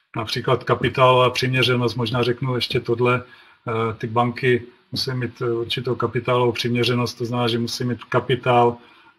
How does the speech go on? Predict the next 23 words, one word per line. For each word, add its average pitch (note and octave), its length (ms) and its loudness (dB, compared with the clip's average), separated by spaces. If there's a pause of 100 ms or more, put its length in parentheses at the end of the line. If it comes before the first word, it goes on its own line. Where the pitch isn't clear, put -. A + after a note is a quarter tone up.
(120)
ehm, A2+ 600 -4
eh, A2 420 -6 (1400)
pohybuje B2 320 2
se B2 140 -6
to A#2+ 140 0
od A#2 80 -2
dvanácti B2+ 680 -2
do A#2+ 100 -4
čtrnácti A#2+ 520 -2
procent, A#2+ 520 0 (880)
eh, A2 560 -2 (880)
takže B2 400 2 (280)
ten B2 240 0
kapitál, C3+ 760 8 (320)
eh, A2+ 140 -2
který B2+ 280 0
banka C3 400 4
vlastní, B2 600 2 (360)
je, A#2 380 6
je A#2+ 100 0
v A2 60 -12
podstatě A#2+ 420 -4
jenom, A#2+ 440 0